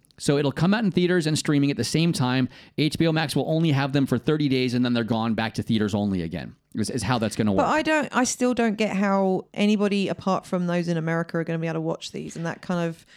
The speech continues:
Speaker 1: I, I,
Speaker 2: hacks
Speaker 1: I've
Speaker 2: me
Speaker 1: been
Speaker 2: off because
Speaker 1: researching
Speaker 2: we
Speaker 1: this.
Speaker 2: can't go to the cinemas at the moment.
Speaker 1: I know. I've, I've been really trying to find out more about this. Apparently, H B O Max will be rolled out in Europe in twenty twenty-one at some point.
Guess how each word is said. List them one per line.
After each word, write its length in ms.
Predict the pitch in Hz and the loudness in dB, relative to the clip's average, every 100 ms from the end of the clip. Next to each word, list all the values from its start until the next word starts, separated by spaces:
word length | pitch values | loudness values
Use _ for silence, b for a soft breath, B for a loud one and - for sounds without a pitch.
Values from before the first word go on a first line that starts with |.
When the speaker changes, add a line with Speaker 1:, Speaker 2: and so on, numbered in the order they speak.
| B | B
Speaker 1:
I, 100 | - - | -4 2
I, 60 | 165 | 2
Speaker 2:
hacks 180 | 185 - | 2 2
Speaker 1:
I've 60 | |
Speaker 2:
me 60 | 226 | 4
Speaker 1:
been 80 | 214 | 6
Speaker 2:
off 160 | 190 | 6
because 160 | 160 175 | 6 6
Speaker 1:
researching 280 | 240 156 135 | 6 4 4
Speaker 2:
we 80 | 110 | 4
Speaker 1:
this. 180 | 92 - | 2 2
Speaker 2:
can't 380 | 285 339 262 214 | 2 2 0 0
go 280 | 240 311 | 2 2
to 140 | 247 233 | 2 0
the 60 | 196 | 0
cinemas 480 | 233 240 226 180 | 0 2 2 2
at 80 | 180 | 0
the 80 | - | 0
moment. 540 | 175 143 135 135 170 - | -2 -2 -4 -8 -6 0
Speaker 1:
I 80 | |
know. 160 | 160 131 | 2 2
I've, 140 | 120 143 | -2 -2
I've 80 | 139 | 0
been 200 | 143 151 | 2 4
really 180 | 202 | 4
trying 200 | 190 180 | 2 0
to 60 | 160 | 0
find 200 | 156 156 | 0 0
out 80 | 147 | 2
more 180 | 135 135 | 2 2
about 260 | 120 123 | 2 0
this. 140 | 160 - | 0 0
Apparently, 460 | - 185 220 180 | 0 2 4 4
H 180 | 160 160 | 2 2
B 100 | 170 | 0
O 60 | 156 | 2
Max 300 | 160 139 131 | 0 0 0
will 340 | 127 156 190 | 2 4 2
be 160 | 185 170 | 2 2
rolled 320 | 151 160 143 | 2 2 0
out 160 | 143 | 0
in 100 | 131 | 2
Europe 380 | 120 127 135 127 | 4 4 2 2
in 80 | 117 | 0
twenty 320 | - 131 131 | 0 0 0
twenty-one 480 | - 131 127 120 120 | 0 0 2 2 0
at 140 | 110 | -2
some 260 | - 143 117 | 0 0 0
point. 380 | 104 69 - | 0 -6 -8